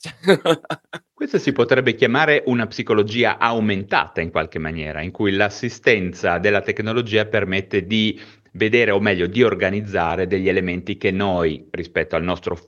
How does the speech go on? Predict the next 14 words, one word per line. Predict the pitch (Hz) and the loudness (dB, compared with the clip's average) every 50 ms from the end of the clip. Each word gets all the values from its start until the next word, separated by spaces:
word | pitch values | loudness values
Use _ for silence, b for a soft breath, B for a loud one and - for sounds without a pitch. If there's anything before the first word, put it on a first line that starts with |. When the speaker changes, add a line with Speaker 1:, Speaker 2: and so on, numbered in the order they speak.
| - - | -8 -4
Speaker 2:
campo | - 104 98 92 90 90 | -4 -2 -2 -2 -2 -2
di | 87 95 | 0 0
attenzione, | 82 - - 104 101 - - 87 95 | 0 0 0 -2 -2 -2 -4 -4 -4
probabilmente | 92 90 85 87 87 90 104 | -4 -6 -8 -8 -8 -6 -6
non | 101 101 | -6 -6
possiamo | 85 95 87 - 113 95 92 85 | -6 -6 -4 -2 -2 -2 -2 -2
contenere | - - 101 92 90 - 90 85 87 87 87 85 | -2 -2 -2 -2 -2 -4 -4 -4 -2 -4 -4 -4
tutti | - - 95 - 85 | -4 -6 -8 -6 -4
allo | 76 80 | -4 -4
stesso | - - 85 - - - | -6 -8 -10 -8 -8 -4
tempo, | - 104 73 65 73 78 - 78 | -2 -2 -2 -2 -6 -10 -12 -10
no? | 80 90 98 98 - _ _ _ _ _ _ _ _ _ _ _ _ _ _ _ _ _ _ _ _ _ - - - | -10 -10 -10 -10 -12 _ _ _ _ _ _ _ _ _ _ _ _ _ _ _ _ _ _ _ _ _ -16 -10 -6
Speaker 1:
Assolutamente, | 101 - - 117 123 110 113 123 123 92 82 78 - 90 | -4 -2 0 0 2 2 2 2 2 0 0 0 -2 -2
e, | - - 98 98 95 - | 0 2 2 2 2 0